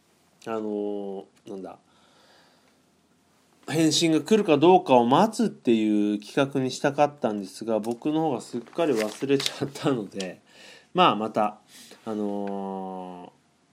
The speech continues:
ー、やってみて、次までに来たらいいなっていう感じでやっていきたいと思います。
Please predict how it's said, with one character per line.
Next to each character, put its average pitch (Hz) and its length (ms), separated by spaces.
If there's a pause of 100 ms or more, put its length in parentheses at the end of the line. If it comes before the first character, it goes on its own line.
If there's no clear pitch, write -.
ー、 143 40
や 127 100
っ 131 40
て 156 200
み 165 140
て、 190 460
次 185 760
ま 156 200
で 143 140
に 131 160
来 - 140
た 151 160
ら 139 120
い 143 100
い 139 40
な 139 180
っ 139 60
て 135 80
い 123 40
う - 20
感 131 300
じ 131 100
で 151 80
や 127 120
っ 117 40
て 120 100
い 117 40
き 131 40
た 135 80
い - 20
と 117 80
思 110 100
い 127 60
ま 135 180
す。 - 580